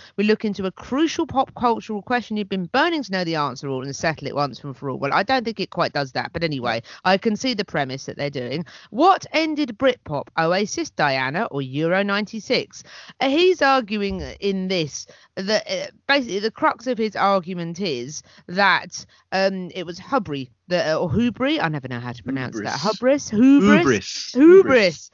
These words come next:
Speaker 1: Hubris. Um, <laughs> Doctor Hubris, yes, indeed.
Speaker 2: <laughs>
Speaker 1: Um, the, uh, oh man, someone can have that if they want it. Um, uh, Britpop became engorged with its own success,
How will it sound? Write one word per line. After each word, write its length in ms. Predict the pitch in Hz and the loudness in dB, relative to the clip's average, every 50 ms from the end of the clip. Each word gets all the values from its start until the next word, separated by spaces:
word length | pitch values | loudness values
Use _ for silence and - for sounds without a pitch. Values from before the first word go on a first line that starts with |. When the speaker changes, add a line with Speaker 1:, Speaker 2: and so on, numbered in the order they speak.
| - - 196 - | -20 -14 -6 0
Speaker 1:
Hubris. 920 | 208 226 233 226 220 220 220 - 240 233 226 - - 220 - - 285 - | 2 2 2 2 -2 -6 -6 -6 -4 -4 -4 -4 -6 -4 -2 0 0 2
Um, 120 | 285 262 220 | 0 0 0
<laughs> 40 | - | 0
Doctor 320 | 285 277 - - 262 247 | -2 -2 -2 -2 -2 -2
Hubris, 420 | 240 247 233 165 165 156 151 - | 0 -2 -2 -4 -4 -4 -4 -4
yes, 160 | 220 202 160 165 | -6 -6 -6 -8
indeed. 480 | 196 196 190 220 208 190 202 190 196 | -8 -6 -2 0 0 0 0 -2 -2
Speaker 2:
<laughs> 160 | 196 190 196 | -4 -2 2
Speaker 1:
Um, 220 | 220 233 240 233 233 | 4 4 4 2 0
the, 380 | 233 240 214 269 269 262 254 | -2 -2 0 0 2 4 4
uh, 140 | 254 247 220 - | 4 4 2 2
oh 280 | 185 208 220 220 208 196 | 0 0 2 2 2 0
man, 280 | 190 196 196 190 180 170 | 0 0 0 0 0 -2
someone 340 | - - 247 226 214 220 208 | -2 -2 -2 -2 -2 -4 -6
can 120 | 185 202 202 | -6 -6 -2
have 220 | 208 226 220 180 | -2 -2 -2 0
that 280 | 196 220 208 175 139 160 | 0 0 2 2 0 -2
if 80 | 151 | -4
they 120 | 165 160 160 | -8 -8 -6
want 260 | 165 170 170 165 214 | -6 -8 -8 -8 -8
it. 160 | 220 202 - - - - - - | -8 -8 -8 -10 -18 -18 -4 0
Um, 340 | 220 233 233 226 233 233 233 | 2 2 2 0 -2 -6 -8
uh, 240 | - - - 214 220 | -8 -8 -8 -10 -10
Britpop 580 | 196 196 285 320 320 - _ - 302 - - | -8 -6 -4 -4 -4 -4 _ -4 -4 -4 -4
became 400 | - 233 - - 220 220 220 214 | -4 -8 -8 -6 -4 -4 -4 -4
engorged 580 | - 202 208 202 - - 294 330 359 359 294 - | -4 -6 -6 -6 -4 -2 0 0 0 0 -2 -2
with 160 | 254 214 180 | -2 -2 -2
its 140 | 175 - - - - | -2 -6 -4 -2 0
own 240 | 285 294 320 311 | 2 2 0 -2
success, 480 | 294 - 160 - - - - 135 127 | -6 -8 -12 -14 -12 -8 -8 -8 -8